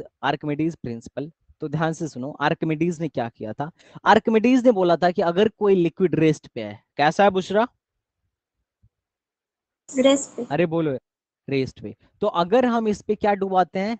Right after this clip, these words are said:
Speaker 1: अगर हम इसमें कोई block डुबाते हैं, क्या डुबाते हैं, कोई किसी block को डुबाते हैं, ठीक है, अब चाहे partially डुबाए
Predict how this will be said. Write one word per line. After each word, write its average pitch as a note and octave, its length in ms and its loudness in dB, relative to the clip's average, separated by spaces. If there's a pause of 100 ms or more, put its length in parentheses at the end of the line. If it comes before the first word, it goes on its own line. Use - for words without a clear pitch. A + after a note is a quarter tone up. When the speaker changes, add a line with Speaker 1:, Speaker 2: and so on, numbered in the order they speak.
(120)
Speaker 1:
अगर G3+ 320 0
हम F#3+ 280 -2
इसमें F3+ 240 -8
कोई F#3 200 0
block D#3+ 360 0
डुबाते C3+ 460 -6
हैं, C3+ 200 -6
क्या D#3+ 180 -2
डुबाते E3+ 340 -2
हैं, F#3 140 -8
कोई E3 140 -4
किसी E3 240 -10
block D#3+ 260 -4
को F#3+ 100 -6
डुबाते C#3 420 -4
हैं, C3 220 -8 (1000)
ठीक D3+ 160 -6
है, C3 260 -2 (680)
अब G3+ 140 6
चाहे A#3 260 4
partially A3 600 0
डुबाए A3 340 0